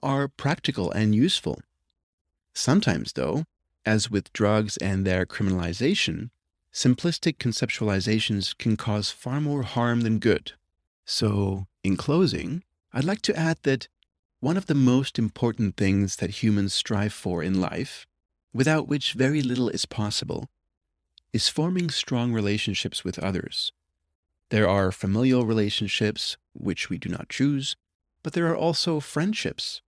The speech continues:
romantic relationships, mentor-mentee relationships,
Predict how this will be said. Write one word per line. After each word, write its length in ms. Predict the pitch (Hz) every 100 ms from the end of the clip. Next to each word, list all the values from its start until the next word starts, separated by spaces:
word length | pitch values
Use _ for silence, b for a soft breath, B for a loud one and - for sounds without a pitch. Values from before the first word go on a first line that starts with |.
| _ _ -
romantic 600 | 92 104 120 113 117 -
relationships, 760 | 107 104 - 104 107 - - - _ _ _ _
mentor-mentee 1300 | 104 101 101 - 101 98 98 92 95 - 110 107 104
relationships, 880 | 98 101 - 98 - 98 - -